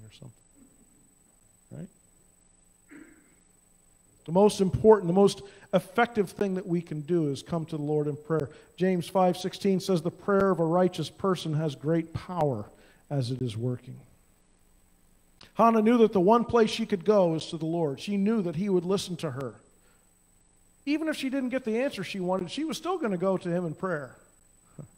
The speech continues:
The prayer of a righteous person has great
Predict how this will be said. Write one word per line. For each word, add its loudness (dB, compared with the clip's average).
The -10
prayer 0
of 0
a 0
righteous -2
person -4
has -6
great 0